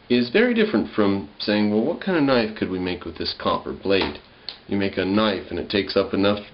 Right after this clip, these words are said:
you can make fifteen beads or all kinds of ornaments and decorations for it.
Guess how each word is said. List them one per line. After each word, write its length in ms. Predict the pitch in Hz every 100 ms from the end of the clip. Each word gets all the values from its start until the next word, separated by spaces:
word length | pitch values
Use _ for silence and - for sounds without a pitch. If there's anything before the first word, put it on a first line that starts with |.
| -
you 160 | 104 104
can 140 | 98
make 160 | 98 -
fifteen 580 | 123 123 131 135 147 170
beads 380 | 214 156 101
or 180 | 95 92
all 180 | 104 123
kinds 240 | 175 165 110
of 80 |
ornaments 400 | 110 127 117 104
and 80 | 104
decorations 600 | 101 - 98 90 - - -
for 140 |
it. 60 | -